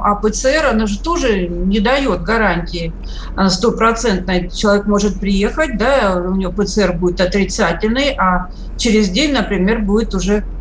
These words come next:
положительный. Поэтому раньше у нас и требовали два теста, да, когда всё-таки больше гарантий того, что человек не, а, привезёт какой-либо сюрприз, такой в кавычках, из-за границы.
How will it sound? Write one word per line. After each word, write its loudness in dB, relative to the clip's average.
положительный. 2
Поэтому 0
раньше -2
у 0
нас 0
и -4
требовали 0
два 2
теста, -2
да, -4
когда 0
всё-таки 0
больше 4
гарантий 0
того, 0
что -2
человек 0
не, 0
а, 2
привезёт 2
какой-либо 0
сюрприз, -2
такой -2
в -2
кавычках, -2
из-за 0
границы. 0